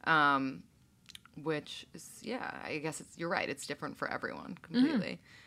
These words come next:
Speaker 1: Um, what would you say to a man or a woman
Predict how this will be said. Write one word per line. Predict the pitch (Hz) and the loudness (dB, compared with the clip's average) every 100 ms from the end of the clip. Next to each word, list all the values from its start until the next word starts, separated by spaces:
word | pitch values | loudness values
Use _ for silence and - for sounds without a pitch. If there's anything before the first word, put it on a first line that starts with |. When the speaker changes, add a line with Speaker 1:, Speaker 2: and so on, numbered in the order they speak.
| - _ - | -20 _ 6
Speaker 1:
Um, | 175 160 160 - _ | 8 8 4 -6 _
what | 190 254 | 0 2
would | 415 381 | 2 0
you | |
say | 330 - 180 175 | -2 0 2 2
to | 170 - 151 147 143 - - - | -2 -2 2 2 2 -2 -4 0
a | 143 139 135 | 2 2 -2
man | 139 135 131 131 | -2 0 0 0
or | - 139 151 | -2 -2 -2
a | |
woman | 147 - - - 185 | -4 -6 -6 -6 -6